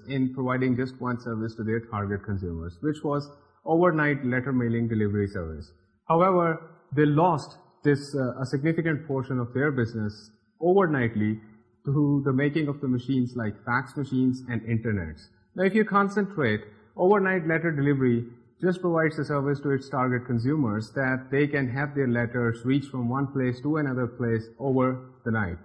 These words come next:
that helps the consumers perform or get the same service at a much cheaper cost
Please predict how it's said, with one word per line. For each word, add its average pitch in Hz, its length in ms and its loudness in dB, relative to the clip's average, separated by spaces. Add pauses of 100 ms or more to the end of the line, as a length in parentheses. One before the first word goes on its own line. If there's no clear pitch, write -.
(200)
that 156 400 2
helps 190 280 0
the 180 80 4
consumers 131 760 0 (100)
perform 143 560 0 (260)
or 139 160 2
get 156 300 2
the 139 80 0
same 170 280 2
service 117 560 0
at 131 80 -6
a 135 40 -4
much 151 360 -2
cheaper 151 260 -2
cost 123 420 -4